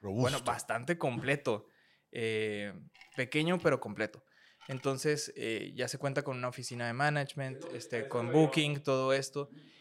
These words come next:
Speaker 2: Eh, y, y hicimos una, una gran man-, mancuerna con L P A Music, que,
Speaker 1: Ajá.
Speaker 2: que ha sido parte esencial de, del crecimiento de,
Speaker 1: Claro.
Speaker 2: de la banda.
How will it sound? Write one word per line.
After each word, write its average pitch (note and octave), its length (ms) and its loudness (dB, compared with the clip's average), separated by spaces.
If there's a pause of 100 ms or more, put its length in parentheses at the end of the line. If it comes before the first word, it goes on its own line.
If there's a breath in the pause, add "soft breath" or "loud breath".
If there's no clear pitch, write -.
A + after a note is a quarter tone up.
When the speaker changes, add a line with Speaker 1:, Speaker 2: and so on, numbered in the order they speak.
(220 loud breath)
Speaker 2:
Eh, A#2+ 500 -2 (120)
y, C3+ 260 -4
y B2+ 100 0
hicimos C3 320 -4
una, C#3 240 0
una C3 220 0
gran C3 240 0
man-, C3+ 280 -2
mancuerna C3 600 -2
con B2 480 -2
L B2+ 200 -4
P C3+ 140 2
A C3 100 4
Music, C#3+ 520 -2
que, A2 480 -4
Speaker 1:
Ajá. A2+ 280 -6
Speaker 2:
que G#2+ 960 -6
ha G#2+ 100 -2
sido C3 600 -2
parte B2+ 340 2
esencial C3+ 520 -2
de, G3 140 4
del B2 340 -4
crecimiento B2 580 -6
de, D3 60 0
Speaker 1:
Claro. C3+ 220 8
Speaker 2:
de A#2+ 220 -2
la A2 120 -4
banda. D#3+ 420 2